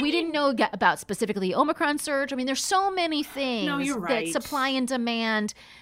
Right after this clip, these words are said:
Speaker 1: can't, you can't, it's very hard to predict. Um, I also wanna point out, just again, n-, uh, because I want people to have, like, a brighter notion of their government, the administration has also announced plans to make tens of millions of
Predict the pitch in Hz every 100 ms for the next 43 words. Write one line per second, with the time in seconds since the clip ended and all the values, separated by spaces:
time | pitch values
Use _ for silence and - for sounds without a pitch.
0 | - - - 285 294 269 - 254 - 302
1 | 277 277 269 311 392 359 427 - 370 415
2 | 381 494 - - - - - 277 269 269
3 | 277 294 330 247 226 214 196 170 156 165
4 | 214 - 208 208 190 190 - 233 214 -
5 | 208 196 196 262 262 254 208 220 208 208
6 | 240 196 220 240 233 185 220 214 226 185
7 | 208 185 214 220 165 - 302 392 392 285
8 | 254 214 277 233 208 196 196 226 262 214
9 | - - - 269 240 269 311 320 349 415
10 | 381 262 - - _ _ 339 294 370 370
11 | 330 302 320 254 254 247 233 269 269 254
12 | 240 220 220 202